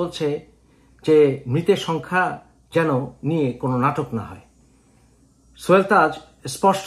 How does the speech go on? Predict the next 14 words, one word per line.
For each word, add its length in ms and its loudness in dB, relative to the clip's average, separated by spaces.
করলেন 260 -2
যে 60 -6
মানুষ 160 2
তাদের 160 -2
অধিকার 380 -2
হারাচ্ছে। 420 -4
সোনার 360 4
বাংলা 280 -2
যে 160 -2
কারণে 300 -2
আমরা 200 -4
পেয়েছি, 360 0
সেই 200 -2
সোনার 240 2